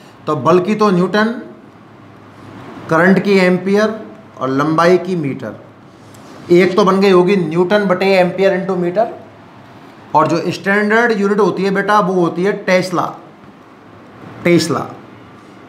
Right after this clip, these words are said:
कैपिटल टी। एक और कर ले बोले सीजीएस में गाउस भी होती है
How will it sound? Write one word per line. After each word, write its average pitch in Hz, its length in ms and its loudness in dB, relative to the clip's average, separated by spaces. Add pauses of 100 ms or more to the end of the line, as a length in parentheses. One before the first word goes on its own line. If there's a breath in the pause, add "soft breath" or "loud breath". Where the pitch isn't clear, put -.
(1080)
कैपिटल 135 440 0
टी। - 180 -12 (1900 loud breath)
एक 151 160 2
और 190 260 4
कर 196 80 2
ले 190 120 2
बोले 175 160 -4
सीजीएस 170 440 -6
में 160 200 -8
गाउस 170 340 2
भी 190 80 -6
होती 160 340 -2
है 160 80 -2